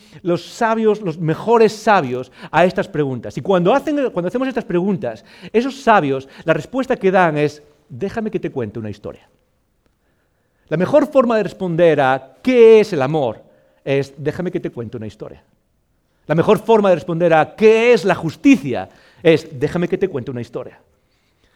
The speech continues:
¿Por qué? Porque eso lo que hace es encarnar ese conocimiento y darle forma, darle peso, darle gravitas. Y lo que hace Jesús es hacer algo parecido. "¿Qué es el reino de los cielos?" "Jesús, ¿qué has venido a hacer?" Y la respuesta de Jesús es,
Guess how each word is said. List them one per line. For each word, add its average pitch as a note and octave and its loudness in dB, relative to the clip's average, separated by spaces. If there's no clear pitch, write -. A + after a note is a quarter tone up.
¿Por G3+ 4
qué? G3+ 4
Porque F3 -2
eso C#4 -6
lo A3+ 0
que G3 0
hace G3 0
es F#3+ -6
encarnar F3+ -2
ese G#3 -6
conocimiento E3+ -4
y C3 -2
darle D#3+ -2
forma, E3 -4
darle D#3+ -4
peso, B2 -8
darle B2+ -4
gravitas. D#3+ -10
Y F#3+ 4
lo G3 4
que E3+ 2
hace A#3 2
Jesús G#3 0
es F3 -2
hacer C4+ 0
algo C#4 4
parecido. F#3 2
"¿Qué D#4+ 6
es D4 4
el A#3 8
reino G#3+ 4
de F#3 2
los E3 0
cielos?" B2 -4
"Jesús, B3 0
¿qué D4 2
has D#4+ 4
venido A#3+ 2
a G3 2
hacer?" D3+ -2
Y - -2
la E3 0
respuesta C4+ -2
de B3 4
Jesús G#3+ -4
es, D3+ 0